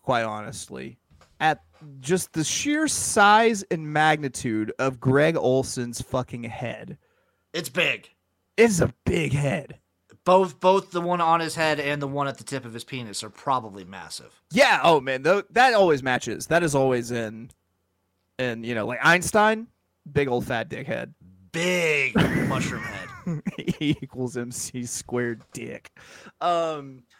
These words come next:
Speaker 1: so, I mean, yeah, that, that absolutely, that was just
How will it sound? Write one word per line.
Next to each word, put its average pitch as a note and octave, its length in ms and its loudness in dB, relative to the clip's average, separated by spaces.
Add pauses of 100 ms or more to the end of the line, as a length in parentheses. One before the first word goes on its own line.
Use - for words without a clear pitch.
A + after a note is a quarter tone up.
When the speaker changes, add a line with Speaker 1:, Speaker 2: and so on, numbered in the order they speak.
(380)
Speaker 1:
so, D4 240 -12 (220)
I C4+ 80 -8
mean, A#3+ 340 -14 (480)
yeah, C#3+ 280 -4 (180)
that, B3+ 420 2
that C4+ 220 8
absolutely, F#3 640 2 (100)
that A#3+ 220 0
was E3+ 180 -4
just D3 240 -12